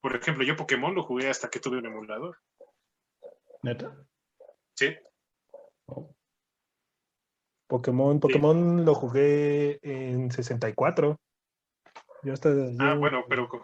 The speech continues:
Speaker 1: Pokémon, con el Pokémon Stadium y con
Speaker 3: Con el
Speaker 1: Pokémon
Speaker 3: expansion
Speaker 2: Con el
Speaker 3: pack.
Speaker 2: Pokémon Snap.
Speaker 1: Snap.
Speaker 3: No,
Speaker 1: Ajá, y el, el que
Speaker 3: eh,
Speaker 1: podías conectar.
Speaker 3: el,
Speaker 2: Sí,
Speaker 3: el que
Speaker 2: el
Speaker 3: podías
Speaker 2: Rumble
Speaker 3: conectar
Speaker 2: Pack.
Speaker 3: al control del, del,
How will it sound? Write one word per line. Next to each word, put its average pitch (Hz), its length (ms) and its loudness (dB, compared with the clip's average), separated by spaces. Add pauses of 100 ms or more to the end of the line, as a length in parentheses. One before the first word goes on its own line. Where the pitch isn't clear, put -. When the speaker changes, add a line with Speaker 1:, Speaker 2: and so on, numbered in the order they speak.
Speaker 1:
Pokémon, 135 320 -4
con 139 140 -4
el 117 80 -6
Pokémon 120 300 -6
Stadium 139 520 -4
y 120 60 -6
con 107 380 -14 (960)
Speaker 3:
Con 120 280 -4
el 113 60 -2
Speaker 1:
Pokémon 117 40 0
Speaker 3:
expansion 135 360 4
Speaker 2:
Con - 0 -
el 135 60 2
Speaker 3:
pack. 120 140 0
Speaker 2:
Pokémon 139 280 -2
Snap. 127 500 -6 (160)
Speaker 1:
Snap. 127 220 -8 (1000)
Speaker 3:
No, 156 320 6
Speaker 1:
Ajá, 139 180 0
y 135 80 -2
el, 127 60 -2 (180)
el 135 100 -6
que 135 80 -4
Speaker 3:
eh, 123 100 -6
Speaker 1:
podías 135 220 0
conectar. 131 380 -8 (480)
Speaker 3:
el, 117 540 0
Speaker 2:
Sí, 156 60 -2
Speaker 3:
el 139 100 2
que 127 60 -4
Speaker 2:
el 120 80 -2
Speaker 3:
podías 151 120 4
Speaker 2:
Rumble 147 200 10
Speaker 3:
conectar 147 300 8
Speaker 2:
Pack. 151 120 12
Speaker 3:
al 131 80 6
control 139 360 4
del, 110 880 -2
del, 110 480 -10